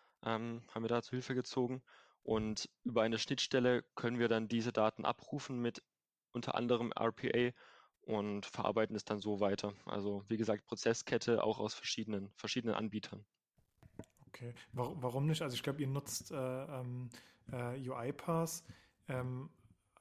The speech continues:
Speaker 2: habt ihr, also wäre ja auch die Möglichkeit, das zu nutzen.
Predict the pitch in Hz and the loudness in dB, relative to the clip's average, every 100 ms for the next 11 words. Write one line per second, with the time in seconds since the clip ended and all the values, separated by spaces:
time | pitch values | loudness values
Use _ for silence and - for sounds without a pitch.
0 | _ - - - - - 139 135 135 147 | _ -16 -12 -12 -10 -2 0 2 0 -2
1 | - 120 139 143 160 156 131 131 147 139 | -6 -6 -6 -10 -14 -6 -2 0 2 2
2 | 143 - 139 147 131 - 135 123 131 - | 0 -2 -2 -2 -6 -6 -6 -6 -8 -8
3 | 135 123 117 - 110 | -8 -8 -10 -12 -14